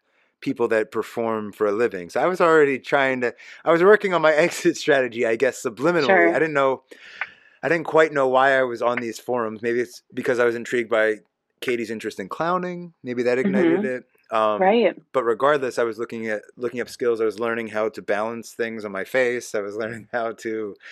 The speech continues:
Speaker 1: uh, juggle. I was learning, um, how to script shows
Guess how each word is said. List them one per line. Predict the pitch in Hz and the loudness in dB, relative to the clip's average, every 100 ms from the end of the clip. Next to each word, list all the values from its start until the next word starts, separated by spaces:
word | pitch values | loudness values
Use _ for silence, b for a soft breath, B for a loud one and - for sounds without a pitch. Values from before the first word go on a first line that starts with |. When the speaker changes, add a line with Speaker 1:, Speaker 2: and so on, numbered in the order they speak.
| B B B B | B B B B
Speaker 1:
uh, | 110 104 101 98 | -4 -2 -2 -6
juggle. | 101 156 151 143 131 131 | 0 2 4 2 2 0
I | 117 | 0
was | 110 104 | -4 -2
learning, | 123 120 117 113 113 110 | -2 -2 -4 -6 -10 -4
um, | 104 107 104 98 95 95 - _ _ _ _ _ _ - | 0 0 0 -4 -12 -20 -20 _ _ _ _ _ _ -14
how | - 117 113 | -4 -2 -2
to | 110 - 113 | -4 -10 -10
script | - - 127 127 - | -10 -4 -4 -4 -12
shows | - - 123 131 135 139 135 - - - | -8 -2 0 2 -2 -6 -16 -20 -18 -20